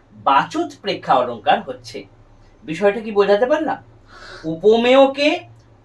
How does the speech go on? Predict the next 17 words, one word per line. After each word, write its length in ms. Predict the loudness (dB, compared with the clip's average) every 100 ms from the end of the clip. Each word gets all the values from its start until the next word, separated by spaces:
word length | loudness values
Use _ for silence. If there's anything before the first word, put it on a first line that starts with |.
| -8
উপমান 680 | -6 4 4 6 4 2 -2
হিসেবে 500 | -10 -2 0 2 2
যখন 440 | 2 2 -2 -2
সংশয় 680 | -4 -4 -2 -2 0 0 0
হচ্ছে 300 | -4 -2 -2
আমাদের 400 | 2 0 0 -2
মনের 320 | -2 -4 -4
মধ্যে 580 | -4 -6 -4 0 0 -2 _ _ _ 0
এবং 480 | 4 4 2 -2 -14 _ _ _
সেই 300 | -2 0 0
সংশয় 760 | -6 -2 -2 -2 0 2 2 0
সূচক 440 | -6 0 2 2
শব্দটি 880 | -2 -2 -2 2 0 2 0 -2 -6 _ _ -4
যখন 320 | -2 0 2
আমরা 240 | 2 4 2
দেখতে 520 | 2 0 0 -4 2
পাচ্ছি 440 | 2 0 -8 -16